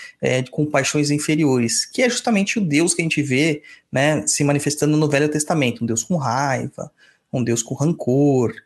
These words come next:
né, um deus, é, que, que tem inveja, né, que precisa ser adorado, et cetera e tal. Eles dizem que o Deus inefável, que é o Deus mantenedor de toda a estrutura da, da, da vida e da existência,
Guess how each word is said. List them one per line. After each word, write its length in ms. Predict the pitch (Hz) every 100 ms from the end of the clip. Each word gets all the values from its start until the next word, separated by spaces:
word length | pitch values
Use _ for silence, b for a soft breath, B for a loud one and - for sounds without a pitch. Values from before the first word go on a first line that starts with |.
| b b -
né, 140 | 123
um 160 | 123 120
deus, 420 | 120 131 127 -
é, 880 | 139 131 123 123 120 117 117 127 135 -
que, 440 | - - 123 120
que 120 | 131 -
tem 180 | 131
inveja, 880 | 165 160 120 151 131 117 - 117 120 - b b -
né, 160 | 127
que 120 | 131 -
precisa 200 | - 120
ser 180 | -
adorado, 680 | 117 135 175 123 139 123 120
et 80 | -
cetera 280 | - 123 160
e 60 |
tal. 280 | - - - B B B B B
Eles 240 | 220 277
dizem 320 | - 214 175
que 160 | 131 -
o 40 |
Deus 380 | 151 135 214 226
inefável, 560 | 165 131 - 131 135 117
que 80 | -
é 60 |
o 60 | 135
Deus 280 | 135 147 151
mantenedor 760 | 151 165 165 165 156 135 131
de 80 | 127
toda 260 | - 190 190
a 60 |
estrutura 480 | 151 - - 147 139
da, 240 | 131 131
da, 240 | 123 120 117
da 120 | 120
vida 300 | 123 147 160
e 40 |
da 80 | 123
existência, 680 | 120 123 - 165 175 - 151